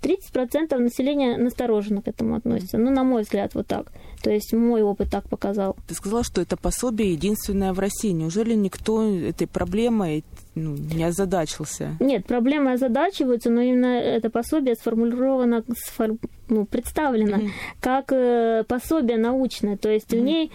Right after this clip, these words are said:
Speaker 1: описывается на основе этикета, то есть я изучала обычный этикет,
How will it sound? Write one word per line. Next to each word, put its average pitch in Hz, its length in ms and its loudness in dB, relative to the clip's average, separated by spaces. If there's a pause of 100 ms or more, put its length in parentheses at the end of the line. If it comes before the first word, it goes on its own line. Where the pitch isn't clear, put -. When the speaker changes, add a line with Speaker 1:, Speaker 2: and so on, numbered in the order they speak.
(220)
Speaker 1:
описывается 233 920 0
на 233 200 2
основе 262 380 0
этикета, 277 420 0
то 233 120 0
есть - 140 0
я 240 140 2
изучала 233 340 0
обычный 226 400 0
этикет, 302 360 -2